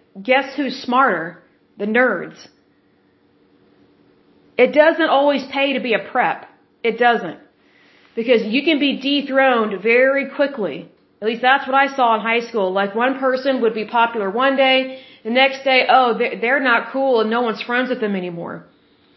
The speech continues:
See, that's how fickle it is to be in an international association. It's like you either do what we want or you're out.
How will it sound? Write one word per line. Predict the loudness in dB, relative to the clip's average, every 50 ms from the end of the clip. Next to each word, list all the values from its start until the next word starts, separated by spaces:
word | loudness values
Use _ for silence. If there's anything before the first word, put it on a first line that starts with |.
| _ _ _ _ _
See, | -2 -2 2
that's | 4 4 4 4 2 2
how | 2 2 2 2 -2 -6
fickle | -4 -4 -4 -2 -2 -2 0 2 2
it | 2 0
is | 0 0 0 0 0 -2 -4 -8 -14 -20 -20 -20 -20 _ _ -6
to | -4
be | -2 0 0 0 2 2 2
in | 2 2
an | 2
international | 2 0 0 0 -2 -2 0 2 2 2 2 2 -2 -6 -6
association. | -4 -2 -2 -2 -2 -2 -4 -2 0 0 0 0 -2 -4 -6
It's | -4 -2
like | 0 0 0 0
you | -2 -2
either | 0 0 0 -2
do | 0 0 2
what | 2 2 2
we | 2 2 0
want | 2 2 2 2 2 2 0 -2 -10 -18 -20 _ _ _ _ _ _ _ _ _ _ _ _ _ _ _ _ _ _ _ _
or | 0 2 2
you're | 4 4 4 4
out. | 6 4 4 2 0 -4